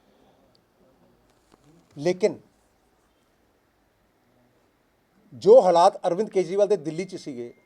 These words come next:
ਕਿ ਹਰ ਕੰਮ ਦੇ ਉੱਤੇ ਆਪਣੀ ਫੋਟੋ ਚਿਪਕਾਉਣਾ, ਜੋ ਹਾਲਾਤ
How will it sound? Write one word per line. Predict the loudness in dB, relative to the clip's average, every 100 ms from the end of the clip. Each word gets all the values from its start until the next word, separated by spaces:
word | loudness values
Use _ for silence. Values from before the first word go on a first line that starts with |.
| _ _ _ _ _ _ _ _ _ _ _ _ _ _ _ _ _ _ _ _ _
ਕਿ | -2
ਹਰ | 4 4
ਕੰਮ | 4 0
ਦੇ | 0
ਉੱਤੇ | -2
ਆਪਣੀ | -2 -6
ਫੋਟੋ | -6 -8
ਚਿਪਕਾਉਣਾ, | -8 -8 -8 -8 -12 _ _ _ _ _ _ _ _ _ _ _ -2
ਜੋ | 8 8
ਹਾਲਾਤ | 10 8 6